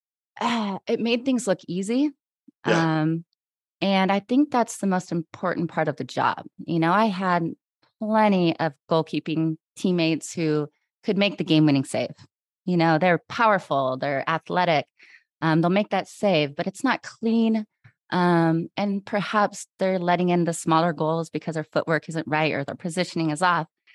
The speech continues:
Speaker 1: So for me, making it look easy was kind of a detriment to me at times. Um, but I, I, my footwork, my lateral quickness is what really allowed me to make those saves from,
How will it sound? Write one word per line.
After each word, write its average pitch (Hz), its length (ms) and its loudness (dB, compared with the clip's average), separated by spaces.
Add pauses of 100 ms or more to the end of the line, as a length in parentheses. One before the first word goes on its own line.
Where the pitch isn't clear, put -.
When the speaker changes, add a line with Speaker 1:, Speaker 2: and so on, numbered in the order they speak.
(180)
Speaker 1:
So 202 120 -6
for 220 140 -4
me, 233 240 8
making 190 420 2
it 202 140 -4
look 180 160 -2
easy 175 320 -2 (320)
was 196 120 -2
kind 254 200 2
of 392 60 0
a 330 60 2
detriment 160 500 -4
to - 100 -6
me 151 260 -4
at 156 200 -4
times. 165 520 -4 (420)
Um, 151 540 2 (540)
but 190 260 2
I, - 220 0
I, - 80 -6 (800)
my 208 240 0 (180)
footwork, 170 440 0
my 156 140 -2
lateral 175 460 2
quickness 147 600 -4
is 151 160 -8
what 151 180 -2
really 165 360 2
allowed 151 300 2
me 147 160 0
to - 140 -8
make 147 300 2
those 139 220 -4
saves 135 600 -4
from, 139 540 -2